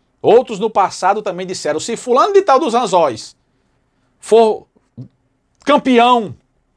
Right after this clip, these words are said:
da Copa do Mundo", você tá entendendo a minha linguagem, não tá? Pra não ser assim, direto. "Vou embora do país." Eu fico imaginando,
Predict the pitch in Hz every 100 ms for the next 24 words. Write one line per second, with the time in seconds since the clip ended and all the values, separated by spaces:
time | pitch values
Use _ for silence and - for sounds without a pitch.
0 | _ _ _ _ _ _ _ 107 120 180
1 | 233 226 208 247 233 196 135 123 - 240
2 | 254 269 220 220 214 196 156 165 139 127
3 | 139 233 139 _ _ 185 208 - 190 180
4 | - 185 123 _ _ _ _ _ - 117
5 | 123 214 208 226 214 - 110 _ _ _
6 | _ _ _ _ _ _ _ _ _ _
7 | _ _ _ _ _ _ _ _ _ -
8 | 277 240 196 180 123 - _ 185 190 151
9 | 123 104 92 - _ _ - 294 370 370
10 | 320 247 185 131 110 101